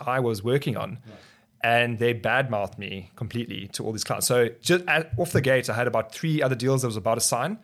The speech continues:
Speaker 1: and they all lost because of this, this issue. So not only that I was fired, I, uh, the, my, the whole rug under my feet was just, you know, it
Speaker 2: Yeah.
Speaker 1: was just taken. So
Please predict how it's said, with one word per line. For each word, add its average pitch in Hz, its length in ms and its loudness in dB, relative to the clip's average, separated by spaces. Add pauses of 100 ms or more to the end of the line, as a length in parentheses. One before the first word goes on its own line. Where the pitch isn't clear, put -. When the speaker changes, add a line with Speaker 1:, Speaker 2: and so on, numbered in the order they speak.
(220)
Speaker 1:
and 117 120 -2
they 123 100 4
all 135 520 2 (420)
lost 107 420 0
because 104 640 -2
of 107 200 0
this, - 400 2 (100)
this 113 180 -4
issue. - 320 -8 (840)
So 139 420 6 (120)
not 147 240 4
only 165 220 4
that 135 100 6
I 127 40 6
was 120 140 2
fired, 135 400 6
I, 117 260 2
uh, 123 160 -6 (120)
the, 123 380 -4
my, 113 240 0
the 120 100 -2
whole 127 240 2
rug 120 240 2
under 113 140 -4
my 104 120 -2
feet 107 240 -8
was 104 80 -10
just, - 320 -4
you 113 100 -12
know, 98 100 -8
it 101 100 -10
Speaker 2:
Yeah. 120 80 -6
Speaker 1:
was 104 120 -10
just 104 160 -6
taken. - 380 -10 (800)
So 131 500 4